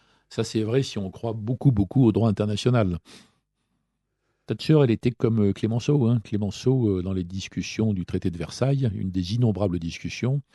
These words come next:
Clémenceau était horripilé par les discours de Wilson sur le droit international, qui était le fondement de la sécurité des nations,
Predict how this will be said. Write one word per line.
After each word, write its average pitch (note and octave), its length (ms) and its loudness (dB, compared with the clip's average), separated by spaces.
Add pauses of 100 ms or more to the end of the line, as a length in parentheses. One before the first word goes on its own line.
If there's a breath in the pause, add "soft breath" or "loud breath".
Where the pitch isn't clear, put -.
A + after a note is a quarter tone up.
(540 soft breath)
Clémenceau G2+ 420 0
était G#2 160 2
horripilé G#2 500 2
par F2+ 120 -4
les E2 100 -6
discours F2 340 -4
de F2+ 60 0
Wilson F#2 520 0
sur - 140 -10
le D#2+ 80 -4
droit F#2 160 0
international, F#2+ 680 -2
qui F#2 100 -8
était - 120 -8
le F2 60 -4
fondement G2+ 300 0
de F#2 60 0
la E2 60 -4
sécurité F#2 460 -8
des F2+ 100 -8
nations, G2 360 -4